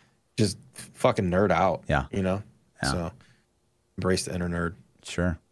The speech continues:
Speaker 2: I mean, I'm,
Speaker 1: Um,
Speaker 2: I'm gonna have some drinks, period. Like, I had some beers last year. They have, like, beer stands set up, and it's a good time, man. So
Speaker 1: Yeah.
Speaker 2: I'd probably drink a little bit more than normal.
Speaker 1: Right.
Speaker 2: If we get
Speaker 1: Right. I mean,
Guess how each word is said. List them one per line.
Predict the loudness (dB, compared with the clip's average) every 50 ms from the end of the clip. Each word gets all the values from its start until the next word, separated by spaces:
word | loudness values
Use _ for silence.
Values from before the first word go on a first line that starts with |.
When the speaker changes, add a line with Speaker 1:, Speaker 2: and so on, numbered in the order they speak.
| _ _
Speaker 2:
I | 4 6
mean, | 6 8
I'm, | 6 6 6
Speaker 1:
Um, | 4 4
Speaker 2:
I'm | 4 6 6 8
gonna | 8 8 8
have | 8 6
some | 6 4 4 6
drinks, | 6 6 6 6 4 2 -4 -8 -10 -8 -2
period. | 4 6 6 6 6 4 2
Like, | 2 4 6
I | 4
had | 4 4
some | 6 6 6
beers | 8 8 8 8 8
last | 6 6 6 6 4 4 4 4
year. | 6 8 8
They | 8
have, | 8 8
like, | 8 6 6 6
beer | 6 6 6 6
stands | 4 4 4 4 4 4 2
set | 2 4 6
up, | 6 6 6 4 2 -2
and | -6 -4 -4 -4 -6 -8 -12 -20 -20 -20 -20 -20 -20 -20 -20 -20 -20 -20 -20 -20 -20 _
it's | -4 2
a | 4
good | 6 6 6
time, | 6 6 6 6 6
man. | 6 6 4 4 0 -4 -10 -20 _ _
So | 2 6 8 8 8 8 6 4 0 -6 -8 -2
Speaker 1:
Yeah. | 2 2 4 2 2 0
Speaker 2:
I'd | 0 0 0 0 -2 -6
probably | 0 4 6 8 8 8 6 4 2
drink | 2 2 2 4 6 6
a |
little | 6 6 6
bit | 6 6
more | 6 6 6 4 2 0 -2 _ _ _ _ _ _ _ _ _ _ _ -2
than | 0 2 4
normal. | 4 6 6 6 4 2 2
Speaker 1:
Right. | 0 0 0 0 -2 -6 -18 _ _ _ _ _ _ _ -20
Speaker 2:
If | -16 -10 -6
we | -4 0
get | 2 2
Speaker 1:
Right. | 2 0 -2 -6 -14 -20 _ _ _ _ _ _ _ _ _ _ _ _ _ _ _ _ _ 0
I |
mean, | 2 2 2 2 -2